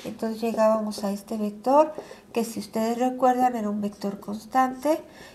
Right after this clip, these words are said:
y ya nada más lo voy a, a obtener como tal. Lo tenemos entonces, aquí sería seno cuadrado más coseno cuadrado. Entonces usando la identidad trigonométrica de Pitágoras nos quedaríamos con I.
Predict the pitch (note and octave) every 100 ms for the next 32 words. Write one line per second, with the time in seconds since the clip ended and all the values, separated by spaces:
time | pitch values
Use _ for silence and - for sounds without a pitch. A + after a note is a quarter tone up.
0 | - C4+ C4 B3+ A#3+ A#3 A#3 A#3 A#3 G#3
1 | G#3+ G#3 G3 F#3 G3+ F#3+ G3 G3+ G3+ G3
2 | A3 G#3 G#3 C4 C4+ C#4 - G3 G3 G#3
3 | G#3 G#3 G#3 - G3+ - A3+ A3+ C4+ D4
4 | D4 - - - - A3+ A3+ A3 A#3 A3+
5 | A#3 A#3+ A#3+ A#3+ A3 A3+ - G#3 G#3 A#3+
6 | B3+ C4 D#4 D4+ G#3+ G#3+ G#3 G#3+ G#3 A3+
7 | A3+ G3 G3 A3 A#3 B3+ D#4 - - -
8 | - G#3 A3 A3 A3 B3 B3 - G#3 -
9 | A3 G#3+ A3 A3+ G3+ F#3+ - G3+ G3+ A3
10 | G3+ F#3 F#3+ G3 G#3+ G#3 F#3 F3+ G3 A#3+
11 | A#3+ C4+ D4+ E4 - - - G#3+ G#3 G#3
12 | G3+ G3 G3 G3+ G#3 - F#3 F3+ F3+